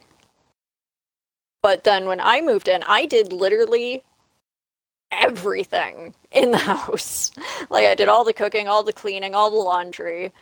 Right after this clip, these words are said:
And then after dinner, I would go out and vacuum and chlorinate the pool and do all of that stuff. So my parents never had to do very much of anything. But it got to the point that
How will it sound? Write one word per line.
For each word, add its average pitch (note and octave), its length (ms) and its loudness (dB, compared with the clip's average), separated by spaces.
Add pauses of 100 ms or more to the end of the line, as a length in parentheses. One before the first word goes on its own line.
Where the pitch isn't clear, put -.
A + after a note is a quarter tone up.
(360)
And G3+ 200 2
then G3+ 180 4
after G#3 380 2
dinner, G3+ 280 2
I F3+ 40 0
would F3+ 140 -2
go F#3+ 180 4
out F#3 60 -6
and G3 140 -8
vacuum G3+ 400 2
and F#3+ 120 -6
chlorinate G3 440 -4
the G3 100 -2
pool G3+ 420 4
and F3+ 160 -4
do F3 160 -2
all F3 140 0
of E3 80 -6
that G3+ 240 2
stuff. E3 280 -2
So G3+ 140 -2
my F#3+ 100 0
parents G3 400 -6
never F#3 220 0
had F3+ 240 -2
to G3+ 60 -6
do F#3 220 -2
very E3 220 -2
much F3+ 240 -4
of - 100 -6
anything. F3+ 760 -4 (600)
But G3+ 120 4
it G3+ 80 2
got G#3 200 4
to G#3 100 -2
the F#3 80 0
point G3 500 -2
that F3 640 2